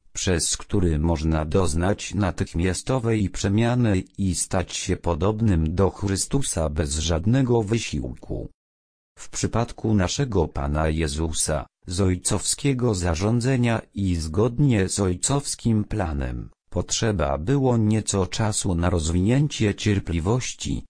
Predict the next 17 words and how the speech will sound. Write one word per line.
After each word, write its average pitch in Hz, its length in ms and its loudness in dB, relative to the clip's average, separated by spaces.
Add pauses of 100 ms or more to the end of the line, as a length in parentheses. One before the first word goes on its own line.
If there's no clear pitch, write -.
(200)
i 117 220 4
żeby 104 380 2
był 101 400 2
on 101 260 2
wypróbowany 104 920 2
we 85 160 0
wszystkich - 800 -6
niezbędnych 107 840 0
rzeczach, - 720 -4 (160)
w - 160 -10
których - 600 -2
i 85 240 -2
jego 85 300 2
Kościół 101 680 0
miał 120 440 2
być 113 360 -2
wypróbowany. 85 1080 0